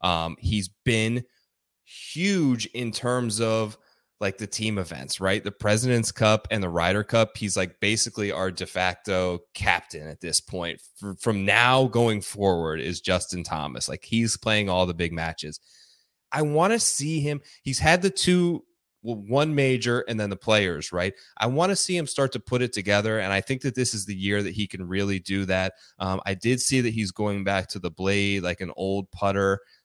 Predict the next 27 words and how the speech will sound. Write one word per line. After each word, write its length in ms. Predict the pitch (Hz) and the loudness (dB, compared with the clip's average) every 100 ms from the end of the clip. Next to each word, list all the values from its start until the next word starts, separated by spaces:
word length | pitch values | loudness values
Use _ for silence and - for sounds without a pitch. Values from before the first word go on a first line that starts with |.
| - | -12
That's 160 | 90 - | -10 -4
obviously, 640 | 101 113 117 - 107 104 101 | 0 0 0 0 0 0 0
like, 260 | 92 92 | 0 -2
it's 180 | - - | -6 -6
not 200 | 104 104 | -2 0
a 40 | 95 | 0
strength 720 | - - 87 95 120 - - - | -4 -6 -6 -4 -6 -10 -12 -8
of 140 | 113 | -2
his, 280 | 135 147 143 | 0 2 2
so 180 | - 92 | 0 0
I'm 100 | 92 | 0
not 200 | 104 101 | -2 -2
really 180 | 107 95 | -2 -2
worried 520 | 80 90 101 104 98 | -2 0 2 2 2
that 100 | 92 | -2
it's 160 | 90 - | -6 -6
going 260 | 95 90 | -4 -4
to 120 | 85 - - | -4 -8 0
hurt 180 | 104 - | 0 2
him 300 | 143 156 160 | 2 0 0
any 180 | 101 104 | -2 -2
more 220 | 101 98 110 | 0 0 2
<laughs> 0 | |
than 180 | - | 0
it 100 | 120 - | -2 -4
normally 480 | 95 110 123 135 | -2 0 0 0
does. 360 | 139 143 160 160 | 2 2 2 -2